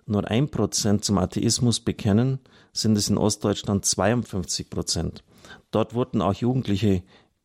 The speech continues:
im Hinblick auf ihre Beziehung zu Gott befragt. Sicher, dass Gott existiert, haben in Ostdeutschland bei den jungen Leuten, also denen, den unter achtundzwanzigjährigen, null Komma null Prozent angegeben.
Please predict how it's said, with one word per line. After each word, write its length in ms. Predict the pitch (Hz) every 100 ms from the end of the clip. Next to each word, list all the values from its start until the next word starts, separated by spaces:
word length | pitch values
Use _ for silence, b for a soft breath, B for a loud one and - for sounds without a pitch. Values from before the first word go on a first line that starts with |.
| _
im 120 | -
Hinblick 380 | 101 120 117 -
auf 420 | 90 90 - - _ -
ihre 520 | 98 95 95 90 85 -
Beziehung 460 | - 87 - 117 110
zu 140 | -
Gott 260 | - 104 -
befragt. 560 | 123 - 110 131 - _
Sicher, 380 | - - 143 -
dass 280 | 101 95
Gott 200 | - 113
existiert, 640 | - 101 110 95 - 139 -
haben 380 | 98 104 113 113 B B B B B
in 160 | 98
Ostdeutschland 680 | 92 120 - 120 - 113 117
bei 100 | 110
den 140 | 90 92
jungen 240 | 101 101
Leuten, 420 | 90 101 - 117
also 400 | - 90 90 87 - _
denen, 400 | 101 101 90 87 - B B -
den 100 | 107
unter 220 | 110 -
achtundzwanzigjährigen, 1200 | 95 101 107 - - 101 117 117 98 107 113 113 B B B
null 340 | 110 117 143 160
Komma 380 | - 123 110
null 320 | 104 104 127 139
Prozent 840 | - 110 101 - 110 113 - -
angegeben. 640 | 87 85 - 85 82 82